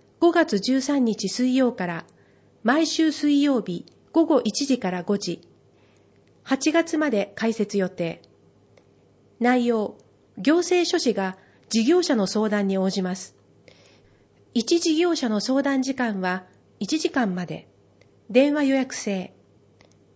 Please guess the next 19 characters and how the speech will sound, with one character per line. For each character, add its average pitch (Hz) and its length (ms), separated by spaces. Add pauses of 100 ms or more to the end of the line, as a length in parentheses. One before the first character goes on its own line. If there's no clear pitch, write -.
(160)
相 320 260
談 320 240
料 170 320 (160)
無 202 100
料。 208 380 (880)
対 320 180
象 311 240
者、 - 280 (540)
市 349 200
内 349 180
に 247 140
事 208 140
業 262 200
所 233 160
を 196 80
有 208 200
す 214 140
る 190 100
方。 160 360